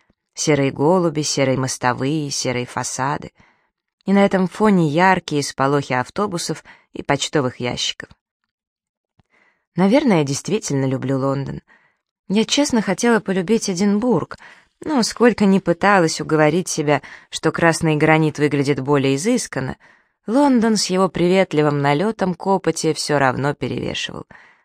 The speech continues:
потому что здесь я была дома. Кто-то выбрал для меня этот дом, и он стал моим. Неожиданно я заметила толкотню на противоположной стороне улицы.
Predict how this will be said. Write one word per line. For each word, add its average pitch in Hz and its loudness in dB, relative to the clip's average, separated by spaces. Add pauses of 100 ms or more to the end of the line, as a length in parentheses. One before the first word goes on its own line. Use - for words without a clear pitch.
(100)
потому 294 -2
что - 0
здесь 208 2
я 202 0
была 185 2
дома. - -6 (580)
Кто-то 226 -2
выбрал 180 4
для 139 -2
меня 139 2
этот 139 -2
дом, 131 -8 (220)
и 127 -4
он 147 -4
стал 175 0
моим. 156 -2 (1800)
Неожиданно 208 4
я 214 4
заметила 196 0
толкотню 214 -2
на 135 -2
противоположной 139 -2
стороне 139 -4
улицы. 123 -8